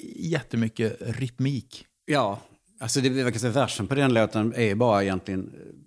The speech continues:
Speaker 2: det, det, den är, skiljer sig för, för ofta så är alla sångstämmor så där, eller körerna, de ligger på verserna istället för på ref-, på refrängen. Det
Speaker 1: Mm.
Speaker 2: finns kör på refrängen också, men det, det är mer dubbar och sånt där. Men det är f-, många stämmor i verserna,
Speaker 1: Ja,
Speaker 2: vilket
Speaker 1: verkligen.
Speaker 2: är ganska ovanligt. Så det är
Speaker 1: Ja.
Speaker 2: egentligen,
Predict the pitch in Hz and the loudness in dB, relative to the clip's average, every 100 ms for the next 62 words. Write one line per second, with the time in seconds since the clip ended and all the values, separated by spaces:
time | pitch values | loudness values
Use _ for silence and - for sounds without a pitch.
0 | _ _ _ _ _ _ _ _ 123 123 | _ _ _ _ _ _ _ _ -2 0
1 | 123 120 135 131 135 135 143 147 - 180 | 2 0 0 2 2 4 4 2 2 2
2 | 143 110 139 131 135 123 147 127 120 113 | 4 2 0 -2 -6 -6 -8 -6 -6 -6
3 | 127 123 143 143 117 117 - 175 107 98 | -6 -4 0 2 2 2 2 2 2 0
4 | - 165 175 127 101 101 101 - 117 127 | 2 2 2 0 -2 -2 -2 2 2 2
5 | 98 113 165 113 123 120 123 - 107 95 | 0 -2 -2 -4 -4 -2 -4 -4 -4 -2
6 | 131 104 98 101 101 92 _ _ 104 92 | 0 0 -2 -6 -8 -8 _ _ -8 -6
7 | 147 98 82 85 - - 110 170 147 - | -4 -6 -8 -12 -10 0 4 6 6 4
8 | - 120 95 113 101 98 104 95 110 - | 2 2 2 0 -2 0 0 0 -2 -2
9 | 98 101 107 110 110 117 98 104 104 90 | -2 0 -2 -2 0 2 0 -2 -2 -4
10 | 82 117 87 90 - - - - - _ | -2 -2 -4 -10 -12 -14 -16 -20 -20 _
11 | - 113 110 101 - 131 127 123 110 139 | -8 -4 -4 -6 -6 0 2 2 2 0
12 | - 98 90 92 - 98 87 107 - - | 0 -2 -2 -8 -4 -4 -2 -4 -4 -6
13 | 120 127 139 127 113 110 104 - 104 92 | 2 2 2 0 2 2 2 2 0 0
14 | 101 107 92 110 135 143 110 117 | -4 -6 -4 2 4 6 4 0